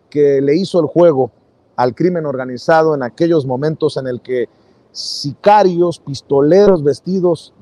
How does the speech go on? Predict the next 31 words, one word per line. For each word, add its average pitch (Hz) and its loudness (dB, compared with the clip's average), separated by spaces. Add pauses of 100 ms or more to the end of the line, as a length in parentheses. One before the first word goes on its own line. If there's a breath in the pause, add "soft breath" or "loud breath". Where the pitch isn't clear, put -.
de 131 2
elementos 147 0
del 131 -2
asiedo 170 0
arrestaron 165 -2 (380 soft breath)
a 139 2
el 139 0
Rey 180 -4
Zambada, 151 -4
hermano 156 -8 (300)
de 151 0
Ismael 147 -6
El 139 -4
Mayo 143 -4
Zambada, 131 -2
líder 139 0
del 117 -4
cártel 135 -4 (260)
de 143 0
Sinaloa, 180 -2 (380)
que 160 -2
se 170 -2
desprende 170 -2
precisamente 147 -4 (260)
de 131 -2
las 139 0
declaraciones, 143 -6
del 131 -8
testimonio 147 -6
del 131 2
grande, 160 0